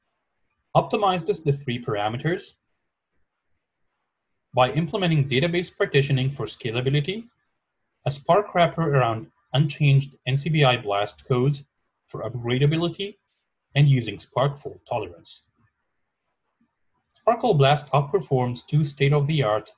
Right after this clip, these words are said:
parallel and distributed blast tools. M P I blast, the most scalable parallel blast tool to date, which implements query plus database partitioning with dynamic scheduling for scalability, but lacks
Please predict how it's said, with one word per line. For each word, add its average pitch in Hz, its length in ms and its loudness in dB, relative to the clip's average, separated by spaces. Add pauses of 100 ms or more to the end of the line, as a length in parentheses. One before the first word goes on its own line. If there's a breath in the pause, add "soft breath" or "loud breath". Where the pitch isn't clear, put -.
(180)
parallel 135 300 4
and 127 80 -2
distributed - 420 -6
blast - 280 -10
tools. 143 380 -8 (640)
M 165 140 0
P 196 140 -2
I 110 140 0
blast, 120 420 -2 (580)
the 117 60 -6
most 139 340 -4
scalable 139 800 0 (200)
parallel 151 400 4
blast 113 380 -2
tool 110 240 -4
to - 100 -16
date, 113 360 -10 (400)
which 139 180 -8
implements 139 640 -4
query 165 300 -2
plus 113 260 -6
database 131 420 0
partitioning 123 600 -6
with 98 160 -8
dynamic 101 400 -8
scheduling 117 600 -6
for 151 120 -8
scalability, 101 800 -10 (340)
but - 180 -8
lacks 135 300 -2